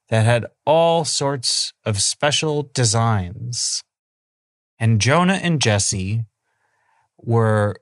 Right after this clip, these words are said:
very happy when their house landed in this tent city. Because when the house landed in the tent city,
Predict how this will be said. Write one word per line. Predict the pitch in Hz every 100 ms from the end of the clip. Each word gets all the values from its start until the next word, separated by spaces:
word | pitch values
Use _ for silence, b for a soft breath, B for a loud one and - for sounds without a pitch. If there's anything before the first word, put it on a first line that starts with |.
| _ _
very | 113 107 143 170 165
happy | 131 143 135 - 87 85 92 - _ _ -
when | 110 104
their | 104
house | - 117 139 135 -
landed | 110 113 120 117 123 120 -
in | 107 95
this | 92 -
tent | - - 120 117 113 98 -
city. | - 110 95 90 110 120 _ _ _ _ _ _ _ _ _ -
Because | 110 135 123
when | 139 143
the | 147 135
house | 113 180 196 - 139
landed | 147 151 139
in | 135 123
the | 117
tent | - 143 135 110
city, | - 151 123 98 92 104